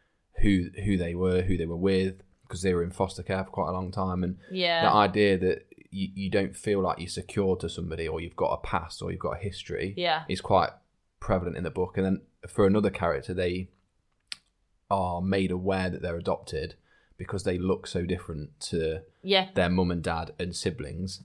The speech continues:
Speaker 1: And I
Speaker 2: Yeah.
Speaker 1: think that's really important as well, because if, even though they knew they were adopted, that's still quite a difficult thing for them because they just blatantly look different.
Speaker 2: Yeah, yeah, yeah, yeah.
Speaker 1: Um, so yeah, I think that's, that idea of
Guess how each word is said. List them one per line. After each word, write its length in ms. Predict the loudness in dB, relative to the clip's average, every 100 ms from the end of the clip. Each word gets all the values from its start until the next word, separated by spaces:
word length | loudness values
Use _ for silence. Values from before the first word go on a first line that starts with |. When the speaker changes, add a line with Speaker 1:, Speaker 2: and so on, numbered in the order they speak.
| _
Speaker 1:
And 100 | -2
I 60 | 2
Speaker 2:
Yeah. 80 |
Speaker 1:
think 140 | 4 4
that's 220 | 0 2
really 140 | 0
important 380 | 0 2 0 0
as 60 | 0
well, 260 | 0 0 -4
because 260 | -6 0 0
if, 160 | 0 -6 _ _ _ _ _ _ 2
even 280 | 2 4
though 140 | 4 6
they 160 | 6
knew 240 | 6 4 2
they 80 | 0
were 100 | 2
adopted, 520 | 0 0 -6 -10 -2
that's 220 | -2 -2
still 420 | -2 2 2 0 -6 _ _ _
quite 300 | -6 -2 -2 -4
a 40 |
difficult 480 | -4 -8 -6 -8 -6
thing 200 | -6 -4
for 280 | 0 2 2
them 320 | -2 -6 -8 -8
because 360 | -4 -4 -4 -12 -10
they 180 | -4 -4
just 240 | -6 -8
blatantly 600 | -4 -2 -2 -4 -6 -4
look 220 | -4 -4 -4
different. 380 | -6 -8 -10 -14 _ _
Speaker 2:
Yeah, 180 | 2 4
yeah, 140 | 4
yeah, 300 | 2 0 0
yeah. 140 | 0 0 -6
Speaker 1:
Um, 200 | -12 -14 -18 _ _ -2
so 100 | 4
yeah, 200 | 6 4
I 40 |
think 180 | 0 0
that's, 300 | 0 -2 -10
that 220 | 2 4
idea 460 | 4 4 6 6 8
of 240 | 6 4